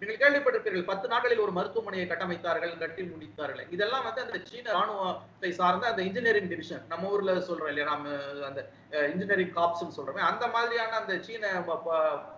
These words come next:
பொறியாளர்கள் கட்டமைத்த க-, க-, க-, அந்த மருத்துவமனைகளை கட்டினார்கள். மருத்துவர்களை பொறுத்தவரையும் பி எல் ஏ என்று சொல்லக்கூடிய சீன பீப்புள்ஸ் லிபரேஷன் ஆர்மி, சீன மக்கள் ராணுவம் இருக்கு இல்லையா, அந்த ராணுவம் வந்து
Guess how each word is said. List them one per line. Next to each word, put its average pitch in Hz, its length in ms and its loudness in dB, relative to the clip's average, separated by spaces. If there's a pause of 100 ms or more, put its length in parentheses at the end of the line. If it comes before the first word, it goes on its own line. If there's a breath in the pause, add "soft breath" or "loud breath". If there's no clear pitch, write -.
(100)
பொறியாளர்கள் 185 580 4
கட்டமைத்த 143 460 -2
க-, 127 360 0
க-, 127 400 0
க-, 143 200 -4 (240 loud breath)
அந்த 151 200 -2
மருத்துவமனைகளை 170 880 2 (300)
கட்டினார்கள். 135 680 -2
மருத்துவர்களை 294 720 8
பொறுத்தவரையும் 202 720 0 (100)
பி 247 140 -6
எல் 247 140 8
ஏ 240 140 6
என்று 214 200 0
சொல்லக்கூடிய 214 380 -4
சீன 226 480 -2
பீப்புள்ஸ் 247 400 -2
லிபரேஷன் 185 420 2
ஆர்மி, 156 220 -4
சீன 233 260 -6
மக்கள் 196 360 0
ராணுவம் 165 920 -2
இருக்கு 143 260 -8
இல்லையா, 110 220 -12 (360)
அந்த 233 260 -4
ராணுவம் 285 460 4
வந்து 233 420 -4